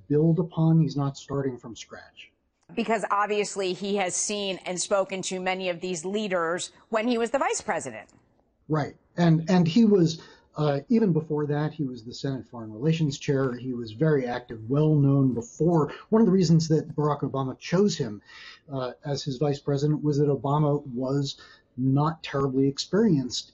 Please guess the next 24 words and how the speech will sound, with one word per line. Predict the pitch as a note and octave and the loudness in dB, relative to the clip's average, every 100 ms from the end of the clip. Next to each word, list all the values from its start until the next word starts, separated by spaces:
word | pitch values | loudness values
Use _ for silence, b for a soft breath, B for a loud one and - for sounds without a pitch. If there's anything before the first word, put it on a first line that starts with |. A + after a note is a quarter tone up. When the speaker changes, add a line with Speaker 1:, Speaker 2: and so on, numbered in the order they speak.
| - | -2
Speaker 1:
in | C#3+ C#3 | 2 2
the | |
ways | C3 C#3 C3+ | 2 2 0
of | A2+ | -2
Washington | A#2+ B2+ C#3 C3 C3+ B2+ A2+ A#2+ - | -4 -4 -2 -6 -4 -6 -6 -12 -12
and | A#2+ D3 | -10 -2
international | C#3 B2+ B2 - A#2+ | -2 -2 -4 -4 -2
affairs, | A#2+ - G#2 G#2 C#3+ - B B B _ - | -4 -4 -2 0 -2 -4 B B B _ -2
and | C#3 C3+ C3+ | 2 2 2
he | - E3+ | 4 6
needed | D#3+ D#3+ D#3+ D#3 C3 | 6 6 6 4 2
to | - - C#3+ C3+ - | -10 -2 0 0 -2
pick | - E3 D#3+ D#3 | -2 2 2 0
an | C#3 C#3+ | -2 2
elder | D#3+ D#3 | 0 0
statesman | C#3 - D3 - D3 C3+ | -2 -2 -2 0 0 0
sort | - C3 A#2+ | -2 -4 -4
of | - | -2
figure, | F3 C3+ A#2+ | -2 0 -2
and | A#2+ A#2+ | -4 -4
Biden | B2+ C#3 C#3 A#2 | -2 0 -2 -2
presented | C3 D3+ D#3 E3 | 0 2 2 0
that. | B2 A2+ B B B | -2 -8 B B B
So | - D#3+ D3 | -2 2 2